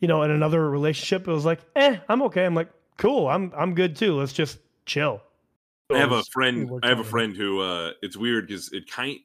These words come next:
Speaker 2: I kinda get it, but at the same time, you're still kind of falling into the scheduled, you know, date stuff. They're like, "Nah, we don't do the Valentine's thing. So what we do is we go out on, on the thirteenth."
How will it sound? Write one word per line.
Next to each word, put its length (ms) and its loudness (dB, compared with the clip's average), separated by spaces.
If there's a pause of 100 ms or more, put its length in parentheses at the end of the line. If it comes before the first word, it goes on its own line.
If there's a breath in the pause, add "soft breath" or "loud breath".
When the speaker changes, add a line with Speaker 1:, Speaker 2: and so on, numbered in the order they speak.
(400)
Speaker 2:
I 40 -4
kinda 340 -2
get 200 2
it, 100 -4
but 80 -2
at 60 -4
the 60 -6
same 260 -2
time, 180 0
you're 100 -6
still 280 -4
kind 320 -4
of 80 -4
falling 340 -2
into 220 -6
the 100 -14
scheduled, 640 -6
you 120 -6
know, 200 -8 (120)
date 240 -6
stuff. 240 -8 (400 loud breath)
They're 160 0
like, 200 0
"Nah, 240 0
we 120 2
don't 120 -2
do 120 -2
the 60 -2
Valentine's 520 -2
thing. 180 -8
So 140 -6
what 80 -4
we 100 -4
do 140 -2
is 100 -6
we 120 -8
go 120 -2
out 140 -2
on, 320 -10
on 180 -8
the 80 -16
thirteenth." 720 -10